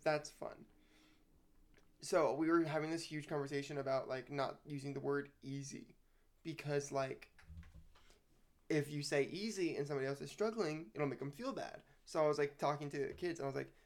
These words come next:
"So guys, like, I just wanna hear that you're facing the challenge. I don't wanna hear something's hard. I wanna hear something's easy. I wanna hear you, that you're facing it." Because if something's not easy for somebody else and you're saying it's easy, it's gonna make 'em feel like dirt.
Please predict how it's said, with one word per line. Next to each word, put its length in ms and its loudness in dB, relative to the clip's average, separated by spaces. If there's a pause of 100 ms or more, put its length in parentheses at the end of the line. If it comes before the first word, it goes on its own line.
"So 120 -10
guys, 220 -4
like, 200 -12 (260)
I 60 0
just 120 -8
wanna 140 -2
hear 160 -2
that 120 -6
you're 100 -4
facing 360 -4
the 80 -4
challenge. 500 -6 (260)
I 60 6
don't 100 4
wanna 140 2
hear 140 -4
something's 280 -6
hard. 240 4
I 60 0
wanna 160 2
hear 100 -2
something's 320 -8
easy. 320 -4
I 40 0
wanna 140 0
hear 140 -6
you, 120 -10 (100)
that 140 -8
you're 200 -10
facing 320 -6
it." 120 -12 (440)
Because 300 -2
if 180 -2
something's 460 -2 (720)
not 320 2
easy 260 -4
for 140 -6
somebody 280 -4
else 420 -6
and 100 -6
you're 80 -6
saying 200 -4
it's 160 -10
easy, 300 -8
it's 140 -12
gonna 140 -2
make 120 0
'em 100 -2
feel 160 -4
like 220 -4
dirt. 340 0